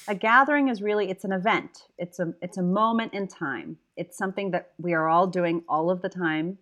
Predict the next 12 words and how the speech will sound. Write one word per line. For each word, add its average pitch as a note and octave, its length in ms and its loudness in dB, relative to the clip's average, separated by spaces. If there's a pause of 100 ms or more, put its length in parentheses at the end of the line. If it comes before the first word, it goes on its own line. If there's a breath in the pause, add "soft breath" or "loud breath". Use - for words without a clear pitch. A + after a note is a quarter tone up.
(140)
even F3+ 280 -2
during G3+ 240 0
covid. F3 580 0
It D#3 100 -8
may D#3+ 180 0
have D#3 180 -4
moved E3+ 320 -2
into E3 360 -6 (100)
virtual F3+ 440 0 (200)
or - 80 -4
other D#3+ 180 -4
forms. D#3+ 680 -4